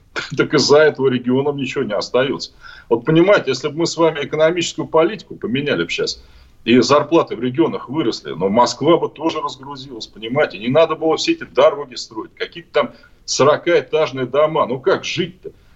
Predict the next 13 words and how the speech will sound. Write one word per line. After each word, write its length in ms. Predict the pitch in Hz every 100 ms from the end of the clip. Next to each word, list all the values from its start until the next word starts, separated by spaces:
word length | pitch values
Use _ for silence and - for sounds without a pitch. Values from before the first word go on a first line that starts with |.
| -
У 80 | 113
нас 240 | 175 165
в 60 | -
среднем 400 | 170 214 170 110
щас 260 | 120 101
в 40 | 113
Москве 360 | 143 151 160
количество 520 | - 120 143 165 - 127
вредных 420 | 156 147 127 127
выбросов, 500 | 170 165 113 - -
например, 500 | 101 - 147 107 80
превосходит 640 | 95 117 147 - 170 135
Берлин, 480 | 113 156 160 202 175